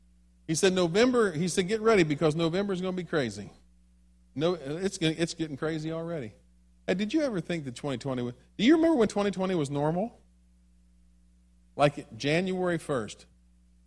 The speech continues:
We were all excited 'cause, yeah. And in, in, in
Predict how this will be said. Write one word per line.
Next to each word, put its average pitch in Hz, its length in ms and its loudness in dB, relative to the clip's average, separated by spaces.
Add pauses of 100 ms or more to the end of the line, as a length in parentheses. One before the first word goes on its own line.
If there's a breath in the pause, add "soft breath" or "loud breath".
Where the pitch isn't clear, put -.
We 160 120 4
were 170 120 8
all 180 140 10
excited 165 540 6
'cause, 127 260 2 (380)
yeah. 104 240 -8 (1900)
And 139 140 2
in, 135 240 2
in, 117 400 -4 (1120)
in 113 480 -4